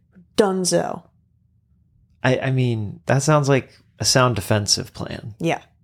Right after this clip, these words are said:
Speaker 1: So he requests for more mobile reserves, especially tanks, to be stationed as close to the coast as possible.
Speaker 2: Mm-hmm. Backups.
Speaker 1: Exactly.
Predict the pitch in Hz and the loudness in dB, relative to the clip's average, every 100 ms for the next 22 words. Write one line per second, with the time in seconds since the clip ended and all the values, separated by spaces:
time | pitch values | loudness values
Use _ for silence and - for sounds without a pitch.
0 | _ _ - - _ _ - 233 226 220 | _ _ -20 -20 _ _ 2 4 4 0
1 | 285 320 302 - 208 196 - - - - | 0 2 0 2 2 2 0 -6 -8 -4
2 | - 185 180 175 180 165 160 160 156 160 | 2 4 6 4 2 0 2 2 2 2
3 | 180 254 269 254 254 247 240 233 233 175 | 4 6 6 4 4 4 6 4 4 0
4 | - 170 - 180 175 240 202 180 - - | 0 0 2 -2 2 2 2 0 -2 -2
5 | 180 180 170 185 180 - 180 175 - 185 | 2 2 4 2 2 2 2 2 0 -2
6 | 175 - 202 208 196 - 190 175 175 165 | -2 0 2 4 2 2 0 4 2 4
7 | 170 - 156 139 - 131 104 - 117 104 | -2 -2 -2 -4 -6 -10 -12 -6 -6 -4
8 | 101 101 - _ _ _ _ - 101 - | -6 -8 -12 _ _ _ _ 0 0 0
9 | 95 95 - - - - _ _ _ _ | -6 -6 -6 -4 -4 -10 _ _ _ _
10 | _ 175 - 147 - - | _ -6 -2 -4 -6 -12